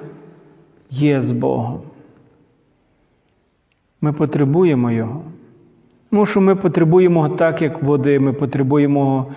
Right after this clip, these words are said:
так, як звичайної їжі. Людина потребує Бога через те, що вона потребує любові. А любов — це наше джерело життя. Так як віра є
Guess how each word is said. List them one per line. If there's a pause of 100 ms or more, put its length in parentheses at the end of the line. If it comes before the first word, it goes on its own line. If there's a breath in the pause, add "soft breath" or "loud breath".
(360 loud breath)
так,
як
звичайної
їжі. (1500)
Людина
потребує
Бога
через
те,
що
вона
потребує
любові. (600 loud breath)
А
любов —
це
наше
джерело
життя. (440 loud breath)
Так
як
віра
є